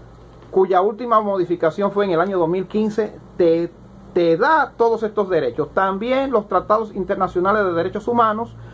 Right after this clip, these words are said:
como el Pacto de Derechos Civiles y Políticos, la Convención Interamericana de Derechos Humanos, y perfectamente esta ley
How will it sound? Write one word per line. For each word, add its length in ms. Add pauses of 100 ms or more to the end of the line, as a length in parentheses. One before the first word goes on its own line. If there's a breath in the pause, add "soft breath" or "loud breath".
(180 loud breath)
como 440 (300 loud breath)
el 240
Pacto 680 (460)
de 180
Derechos 400
Civiles 400
y 60
Políticos, 760 (800 loud breath)
la 240
Convención 760 (120)
Interamericana 960
de 120
Derechos 360
Humanos, 540 (400 loud breath)
y 200
perfectamente 1300
esta 400
ley 420